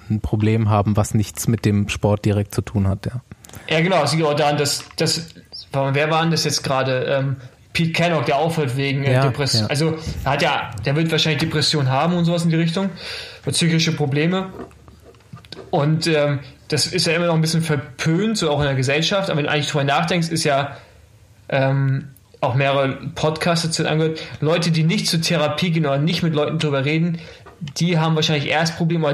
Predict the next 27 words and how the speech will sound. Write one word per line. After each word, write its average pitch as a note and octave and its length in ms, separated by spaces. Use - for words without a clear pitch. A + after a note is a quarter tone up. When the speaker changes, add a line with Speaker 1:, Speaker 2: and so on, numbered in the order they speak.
Speaker 2:
also D3 180
die D3 140
das, - 420
die D3+ 60
das C#3 80
nicht B2+ 180
wahrhaben D3+ 520
wollen, E3 340
als - 200
die, E3+ 120
die D3 120
hingehen. C#3 480
Also C3 160
es C3+ 140
wird D#3+ 140
ja, C#3+ 80
die, C#3+ 280
zum D3 220
Psychologen E3 440
zu E3 140
gehen, D#3 480
ist D3+ 160
dann D#3 100
so C#3 80
ein - 140
Unding, B2 360
ja. B2 360